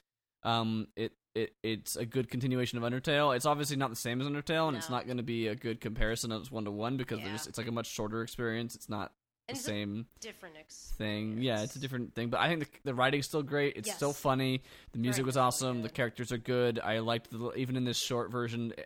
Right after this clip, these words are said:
Speaker 1: everyone had, like, a cool arc that they went through.
Speaker 2: Mm-hmm.
Speaker 1: Um, and it's got a cool nostalgia thing, um, of just, like,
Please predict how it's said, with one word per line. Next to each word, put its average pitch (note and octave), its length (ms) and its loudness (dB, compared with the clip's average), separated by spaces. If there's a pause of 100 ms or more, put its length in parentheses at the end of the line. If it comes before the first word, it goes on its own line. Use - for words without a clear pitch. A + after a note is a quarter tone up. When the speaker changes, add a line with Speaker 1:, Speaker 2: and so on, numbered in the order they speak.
Speaker 1:
everyone A#2 300 -4
had, A#2 100 -2
like, A2 100 -4
a G#2+ 60 -10
cool A#2+ 320 -4
arc A2+ 300 0
that A#2 120 -8
they A#2 80 0
went A#2 220 -2
through. A#2+ 360 0
Speaker 2:
Mm-hmm. F3 540 -12
Speaker 1:
Um, G#2+ 540 -2 (560)
and A#2 80 -4
it's A2+ 100 -6
got B2 120 0
a A2 40 -2
cool - 200 -6
nostalgia A2 440 -2
thing, G#2+ 440 -6 (100)
um, G2+ 680 -6 (120)
of G#2+ 180 -4
just, - 180 -8
like, F#2+ 140 -8